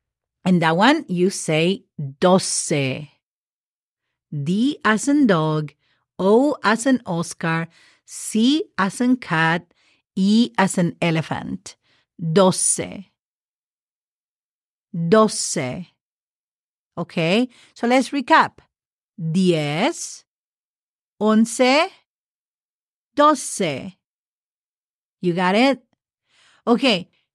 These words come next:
now let's go with, I think from here on,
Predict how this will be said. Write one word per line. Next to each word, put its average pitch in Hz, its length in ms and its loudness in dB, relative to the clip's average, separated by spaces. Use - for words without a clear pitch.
now 202 360 0
let's 226 300 -2
go 226 480 2
with, 196 680 0
I 233 140 4
think 349 920 -8
from 233 280 0
here 330 440 0
on, 208 480 2